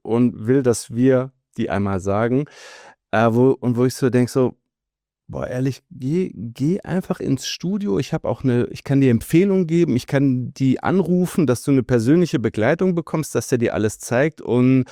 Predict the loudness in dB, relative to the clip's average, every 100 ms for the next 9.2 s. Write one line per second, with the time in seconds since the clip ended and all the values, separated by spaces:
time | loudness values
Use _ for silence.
0 | -12 -20 _ _ _ -12 -4 0 0 -2
1 | -2 0 0 0 0 0 0 0 0 2
2 | 2 2 0 -4 -6 -4 -2 -2 -2 -4
3 | -4 -2 -2 0 -2 0 2 2 0 -18
4 | -20 -20 _ 0 2 4 4 2 -2 0
5 | 2 2 2 2 -2 _ _ -2 -2 0
6 | 0 0 -2 -2 -2 -2 0 -4 -2 0
7 | 2 2 0 -2 -2 -2 -4 -2 0 0
8 | 0 -4 -2 -4 0 2 2 0 0 2
9 | 2